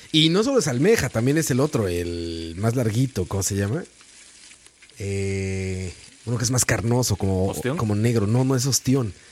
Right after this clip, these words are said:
Speaker 1: Es el, ahorita te digo cómo se llama.
Speaker 2: Dale, dale, tranquilo.
Speaker 1: Pero
Speaker 2: Bueno.
Speaker 1: sí, tiene, tiene, tiene conchas, digamos, en general.
Speaker 2: Ok, muchachos, ¿qué necesitan ustedes para hacer una buena paella de mariscos?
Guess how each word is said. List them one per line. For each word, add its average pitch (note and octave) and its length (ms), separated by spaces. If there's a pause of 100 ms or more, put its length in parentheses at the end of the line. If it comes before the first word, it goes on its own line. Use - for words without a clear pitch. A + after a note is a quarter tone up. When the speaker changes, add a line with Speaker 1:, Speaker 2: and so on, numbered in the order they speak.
(440)
Speaker 1:
Es A#2 360
el, A#2 720 (580)
ahorita F2+ 240
te F#2 80
digo F2 160
cómo F2+ 180
se - 120
llama. F2+ 200 (260)
Speaker 2:
Dale, F#2+ 240
dale, G2 160
tranquilo. G#2+ 380 (600)
Speaker 1:
Pero A2 160
Speaker 2:
Bueno. A2+ 80
Speaker 1:
sí, C#3 140
tiene, C3+ 240
tiene, C#3 260
tiene D3 280
conchas, B2 360
digamos, F2+ 320
en F#2 80
general. F#2 300 (960)
Speaker 2:
Ok, B2+ 180 (100)
muchachos, B2 480
¿qué D#3 180
necesitan E3+ 540
ustedes D#3 340
para A#2+ 180
hacer B2 160
una C#3+ 120
buena C#3+ 340
paella A#2+ 380
de B2 80
mariscos? G#2 580